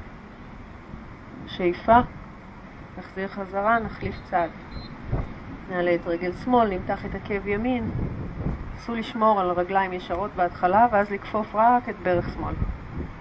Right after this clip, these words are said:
יופי, מבט מתחת לזרוע, סובבו את הכתף. ככל האפשר אנחנו נרצה לשמור על הירך השמאלית גבוהה.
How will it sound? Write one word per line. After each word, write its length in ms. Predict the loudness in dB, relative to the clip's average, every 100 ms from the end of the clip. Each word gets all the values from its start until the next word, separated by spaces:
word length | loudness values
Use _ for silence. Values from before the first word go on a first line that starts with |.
| -16 -16 -16 -14 -14 -12 -12 -12 -12 -12 -12 -10 -10 -12 -14 -10
יופי, 360 | -6 -6 -6 -10 -6
מבט 420 | 0 2 2 0
מתחת 440 | 2 4 4 0
לזרוע, 380 | -6 -2 2 2
סובבו 480 | 0 0 0 2 0
את 120 | 0
הכתף. 400 | -6 -10 -2 -2 -2 -12 -14 -16 -16 -16 -14 -14 -14 -14 -14 -14 -16 -14 -14 -12 -12 -12 -12 -12 -14 -12 -6 -6 -6 -14 -12 -10 -10 -12 -12 -12 -12 -12 -12 -14 -14 -14 -10
ככל 260 | 2 6
האפשר 280 | 6 8 8 8
אנחנו 320 | 2 0 0
נרצה 340 | 0 -2 -2
לשמור 360 | -4 2 4 6
על 60 |
הירך 380 | 8 6 4 0
השמאלית 460 | -4 -2 -2 -2 -2
גבוהה. 320 | 4 8